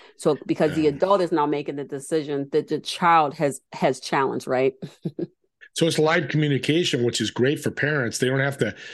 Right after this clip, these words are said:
Speaker 2: you know, guy owns a big company and he's got to run from a meeting. I mean, he's not gonna wanna do that. We'll do it. This kid's lost. So you're really helping these, these parents with stress, but not only that, the communication and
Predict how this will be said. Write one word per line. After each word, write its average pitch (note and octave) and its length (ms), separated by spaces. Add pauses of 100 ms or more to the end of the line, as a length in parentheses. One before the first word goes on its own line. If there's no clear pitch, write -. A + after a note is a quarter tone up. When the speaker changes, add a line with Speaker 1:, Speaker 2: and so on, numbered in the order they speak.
(220)
Speaker 2:
you C#3 80
know, B2 60
guy C#3+ 240
owns C#3+ 180
a B2+ 60
big C3 200
company D3 420
and C#3 80
he's B2+ 120
got B2+ 140
to A2+ 60
run C3 200
from B2 160
a A2+ 60
meeting. C#3 320
I - 20
mean, A#2 160
he's C#3 140
not E3+ 100
gonna A#2+ 140
wanna G#2 180
do G2 200
that. A2+ 220
We'll A2 140
do D3 300
it. A#2 140 (360)
This A#2 120
kid's - 280
lost. G#2+ 380 (260)
So - 140
you're A3 100
really F3+ 220
helping B2+ 300
these, G#2+ 360
these G2 180
parents C#3 640
with G#2+ 400 (220)
stress, G3 400
but B2 160
not C3 100
only B2+ 160
that, D3+ 220
the - 60
communication C3 680
and G#2 240